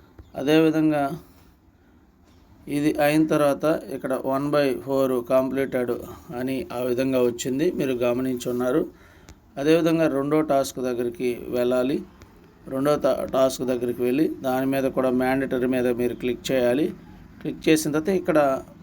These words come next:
ఉపాధ్యాయులు మరియు ఎస్ఎం సభ్యుల సమావేశం అనేది చర్చించి ఈ సంవత్సరం నమోదు లక్ష్యాన్ని మీరు నిర్దేశించుకోవాలి. ఇక్కడ కూడా, ఆ, కంప్లీటెడ్ మీద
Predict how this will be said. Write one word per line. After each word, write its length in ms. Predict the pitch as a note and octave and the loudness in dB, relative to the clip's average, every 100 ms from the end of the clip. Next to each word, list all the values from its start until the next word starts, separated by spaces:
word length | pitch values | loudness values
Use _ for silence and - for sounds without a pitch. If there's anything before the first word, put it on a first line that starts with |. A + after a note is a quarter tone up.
| - | -12
ఉపాధ్యాయులు 520 | C#3 D3+ D3+ C#3+ D3+ | -4 0 2 2 2
మరియు 260 | D#3+ C#3+ C3+ B2 C#3 | 2 2 0 0 -2
ఎస్ఎం 200 | - D3 | -2 -2
సభ్యుల 280 | C#3+ C3 | -2 -2
సమావేశం 540 | B2+ C3+ C3+ C3+ B2+ B2+ | -2 -2 0 0 0 -4
అనేది 140 | C3+ - - - | -4 -6 -8 -4
చర్చించి 400 | C3+ B2 D#3 D#3+ | -4 -2 -2 0
ఈ 20 | |
సంవత్సరం 380 | D#3+ C#3 C3+ C3+ | 0 0 -2 -2
నమోదు 260 | C3 C#3 C3+ | 2 2 2
లక్ష్యాన్ని 460 | B2 C3+ B2 B2+ | 0 -2 -2 -2
మీరు 220 | A#2 B2+ | -2 -2
నిర్దేశించుకోవాలి. 760 | A#2+ B2+ B2 C3+ B2+ B2 C3+ D#3 | -2 -2 -2 -2 -4 -4 -2 -2
ఇక్కడ 160 | E3+ | -2
కూడా, 260 | E3+ F#3+ - - - - - - - - - | 0 0 -2 -6 -20 -20 -20 -20 -20 -20 -12
ఆ, 140 | D#3+ D3 C#3+ C3+ B2+ B2+ - - - | -4 -2 0 0 -2 -6 -12 -12 -4
కంప్లీటెడ్ 460 | C#3 C#3+ D#3 D3 C#3 | -2 2 2 2 2
మీద 220 | C3+ | 2